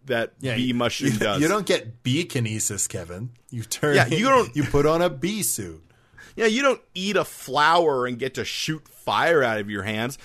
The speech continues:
Speaker 1: It's a specific flower, just like this is a specific feather from a specific bird.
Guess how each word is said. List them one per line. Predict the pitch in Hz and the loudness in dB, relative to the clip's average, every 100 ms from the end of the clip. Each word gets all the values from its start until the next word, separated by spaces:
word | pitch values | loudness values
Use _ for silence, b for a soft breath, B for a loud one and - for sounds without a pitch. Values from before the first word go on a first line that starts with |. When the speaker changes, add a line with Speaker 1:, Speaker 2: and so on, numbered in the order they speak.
| B _ | B _
Speaker 1:
It's | 175 170 | -2 -2
a | 170 | -8
specific | - 175 - 127 113 156 - | -4 -4 -2 -4 -2 -2 -4
flower, | - - 156 135 113 107 123 139 B - | -16 -8 -4 -2 -2 -2 -2 -4 B -4
just | 147 | -2
like | 139 139 | 0 -2
this | 135 123 | -6 -6
is | |
a | 135 | -8
specific | - 135 - - 123 185 - | -8 -10 -8 -4 -2 -2 -6
feather | - 120 107 95 101 131 - b b | -6 -4 -2 -2 -2 -4 -6 b b
from | - 139 120 | -6 -4 -2
a | 123 | -2
specific | - - 127 - 117 - 123 - - - - _ _ _ _ - | -4 -6 -6 -2 -2 0 -4 -4 -20 -20 -20 _ _ _ _ -16
bird. | - 196 196 117 87 | 4 6 8 6 2